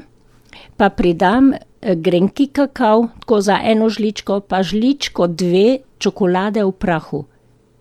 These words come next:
To med moko pomešam, tako da dobim čokoladno testo potem. Ko napravi sneg, sladko, rumenjake, zmiksa in zameša te suhe snovi, zdaj čokoladno moko s pecilnim v to testo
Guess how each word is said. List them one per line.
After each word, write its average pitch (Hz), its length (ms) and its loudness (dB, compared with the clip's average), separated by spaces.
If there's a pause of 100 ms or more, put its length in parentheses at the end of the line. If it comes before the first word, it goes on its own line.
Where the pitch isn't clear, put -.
(460)
To 240 120 2
med 214 220 2
moko 196 340 0
pomešam, 262 680 0
tako 196 300 -4
da 233 120 0
dobim 202 340 -2
čokoladno 190 680 -4
testo 190 420 -6
potem. 165 440 -6 (300)
Ko 294 100 -2
napravi 175 540 0
sneg, 214 500 -2
sladko, 190 520 -4
rumenjake, 208 760 -2
zmiksa 214 560 0
in 202 140 -2
zameša 190 540 -2
te 196 240 0
suhe 214 440 0
snovi, 180 520 0
zdaj 196 440 0
čokoladno 180 580 -2
moko 175 460 -2
s - 100 -10
pecilnim 196 640 -2 (120)
v 208 240 0 (480)
to 185 140 -2
testo 269 500 -2